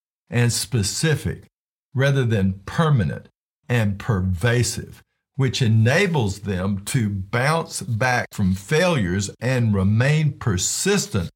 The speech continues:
in their efforts. In a study conducted by psychologist Doctor Suzanne Segerstrom, it was found that optimistic individuals are more successful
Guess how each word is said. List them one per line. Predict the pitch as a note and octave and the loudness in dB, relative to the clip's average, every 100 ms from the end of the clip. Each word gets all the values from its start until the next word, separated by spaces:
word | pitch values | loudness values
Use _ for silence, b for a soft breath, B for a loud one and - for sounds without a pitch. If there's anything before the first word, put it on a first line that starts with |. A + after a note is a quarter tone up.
| _ _ _ D#3 | _ _ _ 0
in | C3+ A2+ | 2 2
their | G2 A2 | 2 2
efforts. | B2+ - - - - _ _ _ _ _ _ _ - | 0 -4 -12 -12 -12 _ _ _ _ _ _ _ -2
In | C#3 | 2
a | B2 | 2
study | - - F#3 F#3 C#3 | 0 0 0 2 2
conducted | A2 C3 A2 A#2+ - B2+ A2 | 2 2 2 2 2 0 0
by | G2 | 0
psychologist | F#2 - A2 G#2+ C3+ C3+ A2+ A2+ A2 | 0 0 0 0 0 0 0 -2 0
Doctor | B2 A#2 A#2+ F#2 | 0 0 0 -4
Suzanne | - - C#3+ C3 B2 B2 B2 A#2 | -2 0 2 2 2 2 4 2
Segerstrom, | G2 - D3+ D#3 A2+ G2 - F#2+ E2 D2 G#2 G2+ _ | 0 0 0 2 0 -4 -4 -4 -4 -4 -4 -8 _
it | - C#3+ D3 | -2 -2 0
was | A2+ G2 | -2 -4
found | - D3 D#3 D3+ C3 | -4 0 2 2 2
that | G#2 G#2 A#2 | 2 0 0
optimistic | C#3 C#3+ C3+ C3 - A2+ - | -2 0 0 0 -2 -6 0
individuals | B2+ A2+ F#2 C#3+ C#3+ E3+ F3 E3+ - _ _ - | 2 2 2 2 2 0 0 -2 -6 _ _ -4
are | A#2+ A#2 | 0 2
more | A2 A#2+ E3 G#3 | 4 4 2 0
successful | - G3+ - B2+ B2 - C3 B2 | -2 -6 -2 0 0 -2 -4 -4